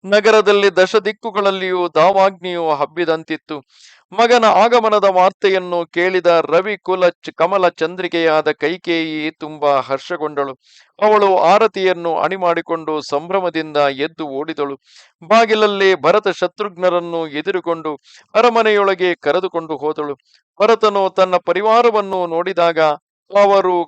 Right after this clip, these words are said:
ಕಮಲ ವನಕ್ಕೆ ಹಿಮಪಾತವಾದಂತೆ ದುಃಖದಲ್ಲಿ ಮುಳುಗಿ ಹೋಗಿದ್ದರು. ಆದರೆ ಕೈಕೇಯಿ ಮಾತ್ರ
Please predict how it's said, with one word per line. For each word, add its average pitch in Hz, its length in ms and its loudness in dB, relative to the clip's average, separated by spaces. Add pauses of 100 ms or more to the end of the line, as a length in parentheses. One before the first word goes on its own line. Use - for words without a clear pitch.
(120)
ಕಮಲ 202 340 2
ವನಕ್ಕೆ 170 680 0
ಹಿಮಪಾತವಾದಂತೆ 170 1400 -2
ದುಃಖದಲ್ಲಿ 160 640 -4
ಮುಳುಗಿ 147 340 -10
ಹೋಗಿದ್ದರು. 151 500 -6 (460)
ಆದರೆ 170 400 2 (460)
ಕೈಕೇಯಿ 254 540 2
ಮಾತ್ರ 247 460 0